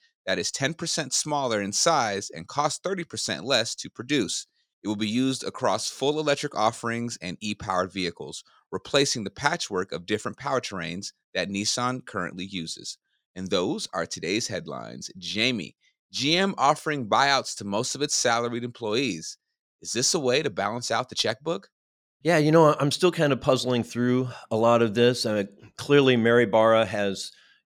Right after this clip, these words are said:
Speaker 2: information and insights, uh, that I don't have. She's not only the C E O of General Motors, she's the chair of the Business Roundtable.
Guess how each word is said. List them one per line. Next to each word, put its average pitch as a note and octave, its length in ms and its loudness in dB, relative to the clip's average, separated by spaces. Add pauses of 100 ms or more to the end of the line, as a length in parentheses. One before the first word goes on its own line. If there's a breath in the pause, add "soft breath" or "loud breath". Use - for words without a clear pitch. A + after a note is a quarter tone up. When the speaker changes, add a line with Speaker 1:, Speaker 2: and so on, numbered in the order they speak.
Speaker 2:
information A#2 760 2
and F#2 180 -2
insights, G#2 640 0
uh, G2 300 2
that G2+ 120 2
I A2 140 6
don't G#2+ 220 2
have. G#2+ 400 -2
She's F2+ 260 -8
not G#2 180 2
only G2+ 220 2
the G2 160 -2
C G#2 380 -2
E G2+ 40 4
O G2+ 180 6
of F#2 120 0
General G2+ 320 2
Motors, G2+ 440 2
she's - 280 -8
the E2+ 80 -14
chair G2 320 -2
of F2 160 -2
the F#2+ 180 -4
Business G2 440 -2
Roundtable. G2 560 -2